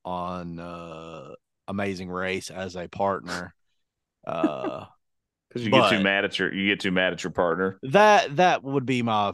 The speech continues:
Speaker 1: downfall, and that would be my problem on Survivor as well, is my mouthiness of, like, having somebody <laughs> like you as a teammate. I'd be like, "Get up the boat ladder." I, I would just be,
Speaker 2: <laughs>
Speaker 1: eh, you know, like,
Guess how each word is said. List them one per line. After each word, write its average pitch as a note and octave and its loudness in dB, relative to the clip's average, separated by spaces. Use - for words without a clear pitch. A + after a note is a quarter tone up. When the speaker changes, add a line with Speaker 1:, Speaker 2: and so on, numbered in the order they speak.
Speaker 1:
downfall, F#2+ -2
and B2 0
that G#3 6
would F#3 6
be D3 4
my A#2 2
problem G#2+ 0
on G2 -4
Survivor A2 2
as F2 -6
well, A2+ 2
is G2 -2
my G2 0
mouthiness G2 0
of, F#2+ -6
like, F#2+ -2
having G2+ 0
somebody B2 -4
<laughs> - -4
like A2 -2
you B2+ 2
as G#2 0
a F#2 -2
teammate. A2+ 2
I'd G#2+ -2
be A2+ 0
like, G#2+ 0
"Get F4+ 8
up D#4+ 12
the F#3+ 10
boat G3 8
ladder." G2+ 2
I, D3 6
I D#3+ 6
would D#3 4
just C#3 0
be, - 2
Speaker 2:
<laughs> - -2
Speaker 1:
eh, D3 2
you G3+ -2
know, C3+ 6
like, A#2 4